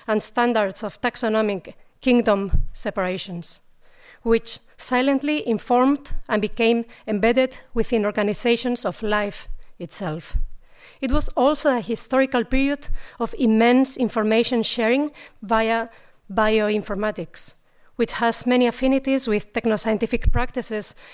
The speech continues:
in the twenty-first century that define and accentuate with hypercomputation the separation of life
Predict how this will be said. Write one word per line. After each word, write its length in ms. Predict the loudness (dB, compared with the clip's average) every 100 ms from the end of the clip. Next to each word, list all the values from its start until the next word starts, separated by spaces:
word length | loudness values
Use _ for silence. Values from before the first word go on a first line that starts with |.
| -12 -4
in 120 | -2
the 100 | 0
twenty-first 540 | 0 -2 -2 -4 -2
century 500 | -4 -6 -8 -12 -14 -18 -20 -20 _
that 160 | -2 0
define 500 | -2 0 0 0 -2
and 140 | -4 -4
accentuate 880 | -6 0 2 4 4 4 0 -4 -18 -20 -20 0
with 160 | 0 0
hypercomputation 1160 | -2 0 0 -2 0 -2 -2 -8 -4 -4 -4 -8 -20 _ _
the 80 | -2
separation 600 | 0 2 2 2 0 -2
of 140 | 0
life 420 | 0 0 2 2